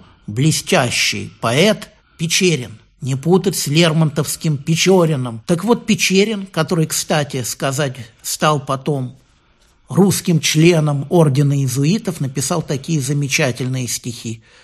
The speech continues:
"Как сладостно отчизну ненавидеть и жадно ждать ее уничтожения,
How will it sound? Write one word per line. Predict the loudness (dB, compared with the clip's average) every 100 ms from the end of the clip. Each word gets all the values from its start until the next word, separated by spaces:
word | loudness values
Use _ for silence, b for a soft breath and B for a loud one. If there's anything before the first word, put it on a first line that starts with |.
| b _
"Как | -2 -2
сладостно | -4 -6 0 2 2 0 -4 -4 -4
отчизну | -4 -2 0 0 0 -2
ненавидеть | -2 -2 -2 0 0 0 -4 -6 B B _
и | 2 2 -2 -10
жадно | 0 2 2 -2 -4
ждать | -6 -4 -4 -4 -4
ее | -4 -2
уничтожения, | -2 -4 -6 -6 -6 -6 -4 -4 -6 -10